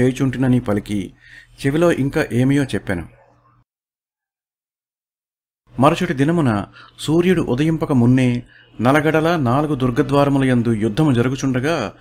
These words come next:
కోట నడిమి గృహములందు ఒక్కసారిగా కాకులు అగ్ని ముట్టించినవి. పిమ్మట,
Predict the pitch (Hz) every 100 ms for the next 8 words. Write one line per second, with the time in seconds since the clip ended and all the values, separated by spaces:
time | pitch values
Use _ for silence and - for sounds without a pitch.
0 | - - _ - 131 170 185 175 170 135
1 | 127 156 160 151 117 98 - - - -
2 | 131 160 - 147 165 170 156 117 147 180
3 | 135 - 120 120 165 123 - 135 117 87
4 | 80 - _ _ - - _ _ - -
5 | _ 147 180 180